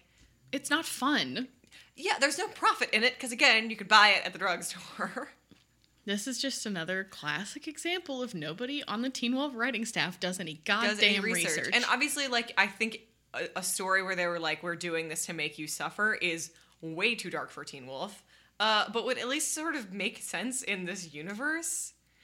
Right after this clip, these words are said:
Speaker 2: Again, consequences in this episode are not, like, amounted to the actual, like, details previous.
Speaker 1: They also,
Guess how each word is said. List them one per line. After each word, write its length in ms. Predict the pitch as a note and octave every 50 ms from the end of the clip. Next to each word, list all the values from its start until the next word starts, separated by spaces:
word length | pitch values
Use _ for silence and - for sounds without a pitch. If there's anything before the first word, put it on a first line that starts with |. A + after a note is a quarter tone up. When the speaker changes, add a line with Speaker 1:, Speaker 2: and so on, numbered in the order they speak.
| - - - - -
Speaker 2:
Again, 320 | - B3+ D4 D4 B3 E3 -
consequences 720 | - - B3 C4+ E4 E4 F#4 F4+ - B3 A3+ A3+ A3 G#3+ F3
in 120 | - G#3
this 120 | G#3 G3+
episode 480 | - G3 G#3 A3 G#3+ G#3+ G3 F#3 F3 - -
are 160 | F#3 F#3+ G3
not, 320 | G3+ F3+ F3 F3+ F#3 - - - _ -
like, 240 | - F#3+ F#3+ F#3 - -
amounted 640 | F3 F3+ E3 D#3+ E3 F3+ F3+ F3+ F#3+ E3+ D#3+ D3+ -
to 280 | - - E3+ E3 D#3 D#3
the 100 | E3 E3
actual, 800 | - C#3+ D3+ D#3 - - F3 E3+ E3 D#3 D3+ D3+ D3 D3 C3+ - -
like, 320 | E3 D#3+ D3 D3+ - E3 D#3
details 400 | F3 F3+ D#3 - F3+ C#3+ D3 -
previous. 640 | - - D#3 D3 C3+ A#2+ E2+ D#2+ F#3 G3 - - D#4 D#4 _ _ _ _ _ _ _ - - - - - - - - - A3+
Speaker 1:
They 200 | A3 D#4+ A4 C5 -
also, 380 | - A3+ C#4 D#4+ - - -